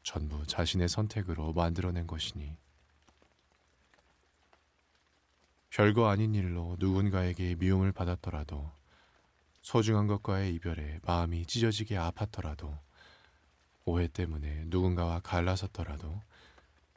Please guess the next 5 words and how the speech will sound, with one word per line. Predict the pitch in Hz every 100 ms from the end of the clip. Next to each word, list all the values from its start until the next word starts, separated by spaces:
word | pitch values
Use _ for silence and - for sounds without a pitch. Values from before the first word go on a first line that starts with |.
| -
가진 | - 101 110
것의 | 104 101 107
부족함이 | 104 101 98 95 80 73 78
무척 | 82 82 - 85 -
서글펐더라도, | - 107 104 104 - 80 76 78